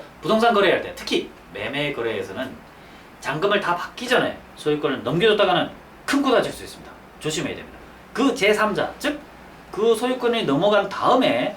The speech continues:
소유권을 취득한 사람 또는 근저당권을 취득한 사람한테 내가 대항해서 이길 수가 없어요.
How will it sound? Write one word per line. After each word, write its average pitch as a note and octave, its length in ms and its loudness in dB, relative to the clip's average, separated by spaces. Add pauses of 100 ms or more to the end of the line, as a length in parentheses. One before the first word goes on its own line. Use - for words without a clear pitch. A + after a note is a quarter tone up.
(140)
소유권을 B3+ 480 -2
취득한 C3 320 -4
사람 F#2 180 -10 (120)
또는 G#3 280 -2 (220)
근저당권을 D3 680 -2
취득한 E3+ 360 -6
사람한테 A#2 500 -6 (180)
내가 C#3 300 0
대항해서 C3 500 -2 (120)
이길 G3 260 -2
수가 - 240 -6
없어요. - 300 -10